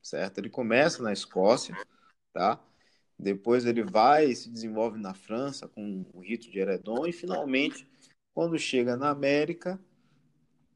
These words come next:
é, com a fundação do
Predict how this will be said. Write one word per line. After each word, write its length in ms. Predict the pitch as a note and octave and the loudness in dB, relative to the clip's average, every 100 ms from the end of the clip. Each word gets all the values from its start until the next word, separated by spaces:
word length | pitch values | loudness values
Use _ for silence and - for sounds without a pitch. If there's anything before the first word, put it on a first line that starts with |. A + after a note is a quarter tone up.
| _ | _
é, 600 | - A#2+ A#2+ A#2+ A#2 A#2 A2+ | 0 2 2 2 2 0 -4
com 400 | A#2 B2 A#2 A#2 A2 | -8 -8 -6 -6 -8
a 140 | - | -8
fundação 600 | G#2+ B2+ B2 A2+ - A2+ | -6 0 -2 -2 -6 -6
do 720 | A2 A2+ A2+ A2+ G2+ - - | -4 -4 -4 -4 -6 -8 -16